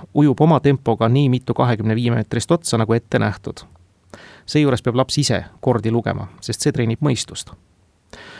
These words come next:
Väga oluliseks on Ottoson pidanud teooriatunde, mida pikib ajaloo ja spordiviktoriinidega.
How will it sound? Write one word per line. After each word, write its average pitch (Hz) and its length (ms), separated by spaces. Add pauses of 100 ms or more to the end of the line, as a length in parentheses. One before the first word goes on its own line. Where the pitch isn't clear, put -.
(200)
Väga 143 180
oluliseks 139 580
on 123 160
Ottoson 139 380
pidanud 117 400
teooriatunde, 117 960
mida 117 220
pikib - 320
ajaloo 120 320
ja 110 120
spordiviktoriinidega. 113 1040